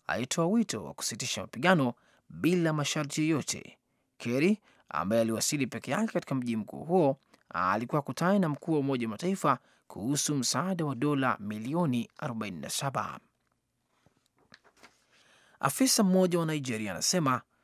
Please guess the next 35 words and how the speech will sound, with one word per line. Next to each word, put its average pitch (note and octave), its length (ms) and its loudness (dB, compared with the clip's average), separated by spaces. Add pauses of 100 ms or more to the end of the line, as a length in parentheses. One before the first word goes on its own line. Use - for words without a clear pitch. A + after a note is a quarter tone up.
(240)
zaidi D3 320 0
ya D3 80 8
watu F3+ 440 2
elfu E3+ 380 -2
kumi E3+ 260 0
na D#3+ 100 -2
tano D3 340 -4
wametoroka A#2+ 720 -2 (320)
eneo B2 320 2
moja D3+ 380 4
huko D3+ 380 0
kaskazini C#3+ 540 0
mwa B2 120 2
nchi F3+ 340 2 (340)
baada D3 400 6
ya D#3+ 100 8
shambulio D#3 600 2
la C#3 100 2
kundi E3+ 480 0
la D#3 100 2
wanamgambo D#3 560 0
wa A2 60 -4
Kiislamu A#2+ 500 -2 (280)
la D3 120 6
Boko A#2+ 320 -2
Haram. G#2 560 -2 (640)
Msemaji A#2 520 -2
wa A#2+ 60 4
idara B2+ 380 2
inayoshughulika C3+ 840 0
na B2 100 -2
majanga, C3 580 2 (300)
Abdul C#3 440 4
Karim C#3 420 0
Ibrahim, B2+ 640 2